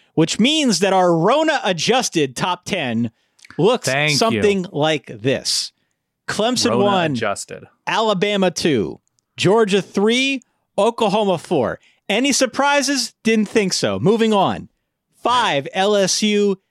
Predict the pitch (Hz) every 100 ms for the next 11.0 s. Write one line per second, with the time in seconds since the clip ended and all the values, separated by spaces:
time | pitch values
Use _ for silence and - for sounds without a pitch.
0 | _ - - 262 247 - - _ - 196
1 | 220 214 208 202 - _ _ - - 269
2 | 262 226 196 175 143 180 185 180 - 180
3 | 196 - 165 165 165 156 151 147 160 165
4 | 156 135 143 123 120 113 110 _ _ _
5 | - 110 123 113 - 120 107 107 101 _
6 | _ _ _ _ _ - 107 - 123 -
7 | - 98 - - _ _ _ _ - 85
8 | 76 64 - - - - - - 120 220
9 | 247 269 - 180 180 190 165 156 - 185
10 | 175 113 123 - 131 - 131 131 131 -